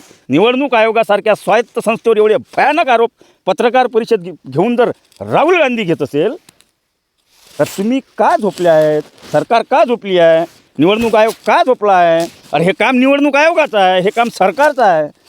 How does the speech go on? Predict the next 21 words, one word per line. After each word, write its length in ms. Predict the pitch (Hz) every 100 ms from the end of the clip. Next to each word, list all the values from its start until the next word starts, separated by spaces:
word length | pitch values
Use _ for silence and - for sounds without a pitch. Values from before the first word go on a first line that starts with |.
| _ _ -
सरकारने 540 | - 147 196 214 240
ॲक्शन 280 | 214 - 302
घ्यायला, 220 | 285 202
नाही 260 | 170 269 294
ॲक्शन 320 | 202 - 285 - - - - 220
तुम्ही 160 | 254
घेऊ 120 | 208
शकत 280 | 226 233 233
तर 40 | -
कमसे 280 | 226 233 254
कम 120 | 269
शंभर 300 | - 220 285
दीडशे 240 | 254 269 254
पत्रकाराच्या 580 | 214 202 247 240 247 247
समोर 320 | - 196 277
बसून 320 | 262 247 294 381 _ _ _ _ _ _
आदरणीय 480 | 180 233 269 262 269
माननीय 400 | 240 247 254 262
नरेंद्र 320 | 240 240 247
मोदी 200 | 247 226
यांनी 260 | 240 233 254